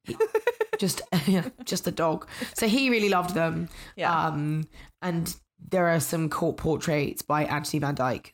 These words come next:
Speaker 1: that have the, him and the spaniels in them.
Speaker 2: That's cute.
Speaker 1: Uh, and then Victoria and Albert were the kind of first monarchs to document their large collection of dogs.
Speaker 2: Hmm.
Speaker 1: So, uh, Edwin Landseer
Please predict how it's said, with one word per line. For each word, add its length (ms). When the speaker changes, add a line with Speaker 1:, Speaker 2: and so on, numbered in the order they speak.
Speaker 1:
that 220
have 280
the, 160
him 220
and 220
the 60
spaniels 400
in 100
them. 160
Speaker 2:
That's 180
cute. 160
Speaker 1:
Uh, 380
and 200
then 380
Victoria 560
and 80
Albert 720
were 100
the 140
kind 300
of 280
first 840
monarchs 720
to 600
document 520
their 160
large 360
collection 340
of 60
dogs. 420
Speaker 2:
Hmm. 340
Speaker 1:
So, 680
uh, 400
Edwin 500
Landseer 840